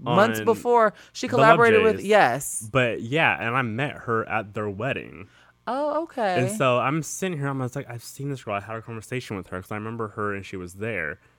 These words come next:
Speaker 2: And I'm, like, sitting here like, "Okay." And then I didn't realize until he posted a picture with her after the Emmys. And I was like,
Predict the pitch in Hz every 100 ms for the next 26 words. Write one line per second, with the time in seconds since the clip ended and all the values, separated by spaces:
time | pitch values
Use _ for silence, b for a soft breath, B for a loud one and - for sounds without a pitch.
0 | _ - 104 104 104 104 101 - 117 107
1 | 98 95 - 131 131 107 98 104 101 117
2 | 95 117 120 107 98 - 101 101 - 131
3 | 123 95 - 131 113 98 101 87 95 95
4 | 92 - 127 90 73 - 98 92 90